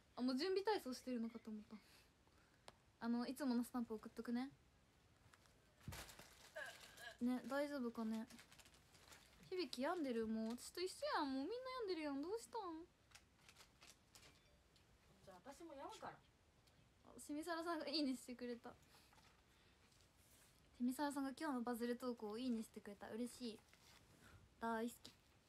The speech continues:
Speaker 1: 同じくいちごちゃん単押し？ほんとか？今日一人ぼっちで買い物行ったらしい。え、知ってる。なんでユウナンと行かなかったの？普通にユウナンと行って。
Speaker 2: ユウナンも一人で行ってたんだ。
Speaker 1: そうだよ、ユウナンも一人で買い物に、なんで二人で行かないの？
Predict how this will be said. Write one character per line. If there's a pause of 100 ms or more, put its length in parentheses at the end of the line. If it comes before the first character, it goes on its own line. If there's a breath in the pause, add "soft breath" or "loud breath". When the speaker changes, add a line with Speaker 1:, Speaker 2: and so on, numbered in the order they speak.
Speaker 1:
同
じ
く
い
ち
ご
ち
ゃ
ん
単
押
し？
ほ
ん
と
か？ (840 loud breath)
今
日
一
人
ぼ
っ
ち
で
買
い
物
行
っ
た
ら
し
い。
え、
知
っ (160)
て
る。 (260)
な
ん
で (120)
ユ
ウ
ナ
ン
と
行
か
な
か
っ
た
の？ (1300)
普
通
に
ユ
ウ
ナ
ン
と
行
っ
て。 (420)
Speaker 2:
ユ
ウ
ナ
ン
も
一
人
で
行
っ
て
た
ん
だ。
Speaker 1:
そ
う
だ
よ、
ユ
ウ
ナ
ン
も
一
人
で
買
い
物
に、
な
ん
で
二
人
で
行
か
な
い
の？